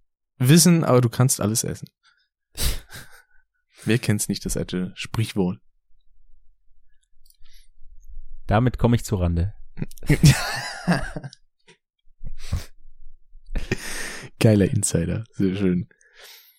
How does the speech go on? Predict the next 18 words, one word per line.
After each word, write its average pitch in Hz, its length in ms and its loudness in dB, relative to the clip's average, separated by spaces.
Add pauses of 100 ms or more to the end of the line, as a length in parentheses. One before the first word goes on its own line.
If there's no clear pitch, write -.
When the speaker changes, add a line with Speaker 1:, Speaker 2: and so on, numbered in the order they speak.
(640)
Speaker 1:
So, 90 340 0
ich, - 200 -4
w-, 113 140 -6 (680)
was - 180 -4
fällt - 200 0
mir 123 100 2
denn 107 160 2
da 107 100 0
noch 113 160 -2
so 113 220 -2
ein 90 340 -2 (800)
zu - 140 -12
Crash - 320 -4
drei? - 440 -8 (2000)
Kann 92 180 -4
man 87 100 0
mal - 20 -2
überlegen. 90 460 -4